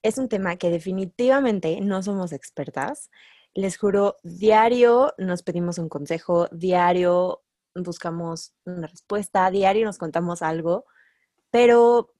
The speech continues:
hemos aprendido algo de esto y lo queremos compartir con ustedes. Y es que el tema es,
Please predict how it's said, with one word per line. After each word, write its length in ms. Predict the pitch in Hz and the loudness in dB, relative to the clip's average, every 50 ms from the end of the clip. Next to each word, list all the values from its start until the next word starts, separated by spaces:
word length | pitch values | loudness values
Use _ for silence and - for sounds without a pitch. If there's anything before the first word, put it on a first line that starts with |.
| _ - | _ -4
hemos 240 | 320 339 370 381 - | -2 -2 -2 0 -2
aprendido 420 | 277 - 190 190 190 185 185 175 | -2 -2 -2 -4 -2 -2 0 2
algo 220 | 160 151 156 160 160 | 2 2 2 0 0
de 120 | 147 135 | -2 -2
esto 260 | 147 - - 208 - - - | -4 -6 -8 -8 -8 -6 -8
y 100 | 233 190 | -6 -4
lo 120 | 185 175 | -4 -2
queremos 360 | - 185 175 190 202 220 - | -2 -2 -4 -2 -4 -6 -6
compartir 480 | - 185 165 - 147 156 - 165 - - | -6 -8 -8 -6 -8 -8 -8 -10 -10 -10
con 160 | - 143 139 | -12 -12 -12
ustedes. 520 | 131 - - - - _ _ - - _ _ _ _ _ - - _ _ _ _ - | -12 -12 -14 -14 -16 _ _ -20 -20 _ _ _ _ _ -20 -20 _ _ _ _ -6
Y 120 | - 254 254 | 0 2 2
es 120 | 262 - | 2 2
que 80 | - 294 | -2 -2
el 80 | 285 | -2
tema 380 | - 240 220 208 202 185 170 156 | 0 -2 -2 -2 -2 -2 -4 -4
es, 220 | 160 160 - - | -6 -8 -12 -18